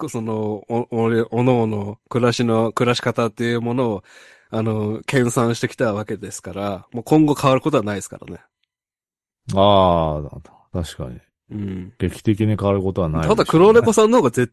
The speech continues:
Speaker 1: 対少数派だと思いますけどね。夏場に重みが欲しいって。
Speaker 2: いやいやいやいや、俺、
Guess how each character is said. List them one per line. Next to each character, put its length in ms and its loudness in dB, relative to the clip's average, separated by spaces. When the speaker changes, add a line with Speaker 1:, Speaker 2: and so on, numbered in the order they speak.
Speaker 1:
対 200 2
少 520 -2
数 140 -2
派 200 2
だ 80 2
と 100 -6
思 120 -4
い 40 -6
ま 120 -8
す 80 -16
け 60 -10
ど 120 -10
ね。 140 -8
夏 320 -2
場 120 6
に 100 2
重 280 2
み 160 4
が 120 0
欲 140 0
し 160 -2
い 180 4
っ 40 2
て。 40 8
Speaker 2:
い 40 10
や 200 10
い 100 8
や 180 8
い 80 6
や 160 8
い 40 6
や、 100 4
俺、 520 2